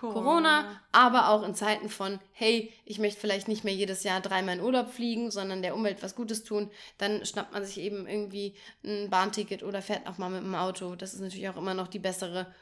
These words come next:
Speaker 1: Option, als zu fliegen und ja.
Speaker 2: Genau, wir hoffen, wir haben alle eure Fragen beantwortet, die ihr uns auch so gestellt habt. Wenn nicht, dann schreibt uns gerne nochmal. Alle Infos kommen wie immer in die Shownotes und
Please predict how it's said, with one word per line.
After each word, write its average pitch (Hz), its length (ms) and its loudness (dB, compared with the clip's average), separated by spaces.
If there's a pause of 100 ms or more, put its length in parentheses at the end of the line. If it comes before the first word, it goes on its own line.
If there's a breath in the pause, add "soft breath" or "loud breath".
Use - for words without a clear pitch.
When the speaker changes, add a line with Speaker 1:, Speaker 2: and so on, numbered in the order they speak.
(100)
Speaker 1:
Option, - 500 -4
als 175 220 -6
zu 190 80 -8
fliegen 220 460 0
und 190 480 -6 (220)
ja. 339 220 4 (280 loud breath)
Speaker 2:
Genau, 349 280 4
wir 285 120 2
hoffen, 285 220 2
wir 277 80 4
haben 254 120 4
alle 269 260 4
eure 262 260 2
Fragen 269 440 4
beantwortet, 247 600 2
die 226 60 -4
ihr 226 220 -2
uns 233 180 -2
auch 214 100 -4
so 233 120 -6
gestellt 269 480 2
habt. 247 300 2
Wenn 233 140 2
nicht, 247 260 4
dann 220 260 0
schreibt 262 260 2
uns 247 140 -2
gerne 226 240 -2
nochmal. 208 500 0 (640 loud breath)
Alle 277 260 10
Infos 254 520 2
kommen 285 300 2
wie 247 80 4
immer 247 280 4
in 302 140 0
die 294 100 2
Shownotes 226 840 0
und 202 640 -6